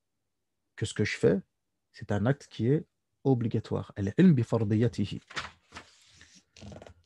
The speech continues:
Septième condition, wa alla ya'taqida fardan min furudihi sunnatan.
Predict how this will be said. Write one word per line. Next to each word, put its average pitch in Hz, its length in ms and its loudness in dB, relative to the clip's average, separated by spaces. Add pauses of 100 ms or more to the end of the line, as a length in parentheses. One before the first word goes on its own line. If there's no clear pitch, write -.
(840)
Septième 175 400 4
condition, 175 480 4
wa 123 220 2
alla 123 340 6
ya'taqida 123 640 4
fardan 156 460 6
min 123 200 8
furudihi 143 580 6
sunnatan. 107 760 4